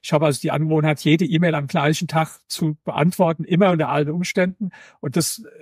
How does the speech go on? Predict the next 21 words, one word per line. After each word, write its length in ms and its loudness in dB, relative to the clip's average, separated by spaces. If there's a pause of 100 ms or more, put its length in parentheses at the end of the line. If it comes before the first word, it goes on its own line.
musste 320 2
dann 160 2
zwischen 300 -2
den 140 2
vielen 320 -2
Terminen, 480 0
weil 180 2
bei 120 -2
mir 160 0
waren 200 0
die 80 -6
Tage 420 0 (240)
oft 240 -2
vollgepackt 640 0
mit, 280 -2
äh, 340 0 (360)
mit, 260 0
äh, 340 0 (120)
Terminen, 460 2
also, 480 -2
äh, 300 -4